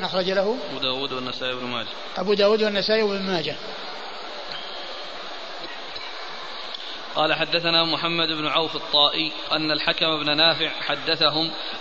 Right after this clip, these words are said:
Speaker 2: قال: حدثنا ابن عياش عن ضمضم بن زرعة عن شريح بن عبيد عن أبي راشد الحبراني عن عبد الرحمن بن الشبل رضي الله عنه أن رسول الله صلى الله عليه وعلى آله وسلم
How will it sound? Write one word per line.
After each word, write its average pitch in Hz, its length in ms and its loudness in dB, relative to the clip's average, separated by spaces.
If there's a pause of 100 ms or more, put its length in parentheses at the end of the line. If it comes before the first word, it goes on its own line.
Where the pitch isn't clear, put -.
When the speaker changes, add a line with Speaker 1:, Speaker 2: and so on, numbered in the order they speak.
Speaker 2:
قال: 156 200 6
حدثنا 165 440 2
ابن 156 160 2
عياش 147 460 4 (220)
عن 151 200 0
ضمضم 160 460 2
بن 151 100 0
زرعة 143 360 2 (460)
عن 151 120 2
شريح 160 400 4
بن 147 200 0
عبيد 151 420 4 (180)
عن 151 120 4
أبي 151 280 4
راشد 156 340 4
الحبراني 160 800 4 (320)
عن 147 100 4
عبد 156 200 4
الرحمن 156 380 4
بن 151 160 2
الشبل 151 420 0
رضي 151 340 2
الله 147 380 4
عنه 147 200 2 (400)
أن 160 120 4
رسول 156 340 4
الله 156 360 6
صلى 156 240 2
الله 151 400 6
عليه 151 340 4
وعلى 151 480 6
آله 147 240 2
وسلم 151 580 2